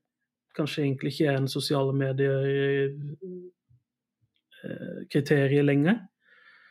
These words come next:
Eh, jeg forstod det sånn at de endret til,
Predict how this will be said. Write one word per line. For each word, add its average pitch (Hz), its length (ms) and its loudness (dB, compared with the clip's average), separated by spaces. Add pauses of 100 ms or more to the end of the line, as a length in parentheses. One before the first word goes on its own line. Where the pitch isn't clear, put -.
(440)
Eh, 151 460 4
jeg 151 160 2
forstod 156 260 2
det 143 80 2
sånn 139 140 0
at 147 80 -2
de 151 100 2
endret 135 500 -2
til, 139 260 0